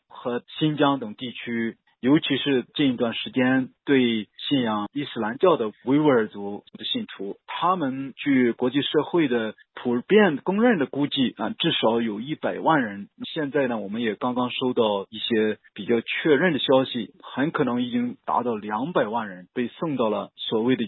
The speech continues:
学习营里边，集中的洗脑，强迫他们改变他们的信仰，诋毁自己的信仰。这可以说已经真的是构成很明显的一种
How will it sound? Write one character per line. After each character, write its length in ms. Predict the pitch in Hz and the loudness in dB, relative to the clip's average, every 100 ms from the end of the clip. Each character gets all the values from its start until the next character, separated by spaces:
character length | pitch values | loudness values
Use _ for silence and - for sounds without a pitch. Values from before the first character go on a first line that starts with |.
| - | -6
学 340 | - - 123 151 | -6 -2 2 2
习 220 | - 131 | 2 -2
营 220 | 113 117 | -2 -4
里 100 | 117 | -4
边， 300 | 98 101 101 - | -6 -8 -8 -8
集 220 | 120 127 | -4 -2
中 180 | 143 135 | 0 0
的 120 | 117 | -2
洗 260 | - 113 | -4 -2
脑， 360 | 143 117 98 95 _ | 2 2 0 -6 _
强 260 | - 233 139 | -4 -2 0
迫 160 | - | -2
他 140 | 123 117 | -2 -4
们 300 | 110 107 107 _ | -6 -8 -10 _
改 220 | - 117 101 | -2 -2 -2
变 360 | 147 156 120 - - | -2 0 -2 -8 -12
他 100 | 117 | -8
们 100 | 104 | -8
的 60 | |
信 240 | 104 135 117 | -2 0 0
仰， 300 | 92 76 - - | -2 -6 -8 -2
诋 180 | 131 | 0
毁 200 | 160 117 | 2 0
自 100 | - | -2
己 80 | 107 | -6
的 80 | 101 | -6
信 200 | - 107 | -6 -8
仰。 220 | 87 - _ _ - | -8 -12 _ _ 2
这 220 | 220 175 | 4 4
可 200 | - 170 | 2 2
以 100 | 160 | 2
说 160 | 147 | 0
已 140 | 131 135 | -2 -2
经 320 | 135 135 127 | -2 -2 -2
真 160 | 147 151 | -4 2
的 140 | 143 | 2
是 320 | - 113 - | 2 -6 -6
构 200 | - 156 | -2 -2
成 440 | 131 - 104 110 113 - | -2 -8 -8 -8 -10 -12
很 220 | - 107 | -8 -4
明 180 | 110 190 | -2 -2
显 220 | - 110 | -2 -2
的 160 | 110 101 | -2 -4
一 120 | 107 | -6
种 220 | 110 101 | -8 -10